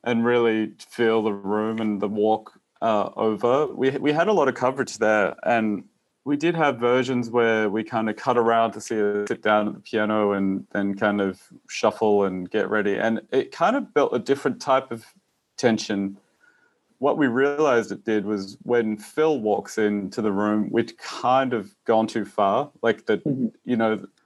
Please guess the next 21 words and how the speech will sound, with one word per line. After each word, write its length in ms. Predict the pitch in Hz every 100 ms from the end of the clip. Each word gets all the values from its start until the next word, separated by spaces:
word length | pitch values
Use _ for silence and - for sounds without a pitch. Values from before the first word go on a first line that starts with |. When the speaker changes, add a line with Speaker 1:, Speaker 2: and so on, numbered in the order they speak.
| -
Speaker 1:
there 100 | 120
was 120 | 113
a 60 | 107
release. 760 | 104 107 107 107 135 - - -
Like, 260 | 110 101 101
we'd, 220 | 110 107 95
we'd, 160 | 117 107 - - _ _ -
we'd 240 | 113 104
built 260 | 127 120 -
the 60 |
middle 280 | 117 117 113
up 140 | 107 104
too 140 | -
much, 200 | 104 98
so 140 | - 104
the 160 | 101
end 260 | 98 101 -
wasn't 260 | 107 95 -
working 320 | 101 101 98
anymore. 440 | 95 95 92 90 92
So, 360 | - 110 101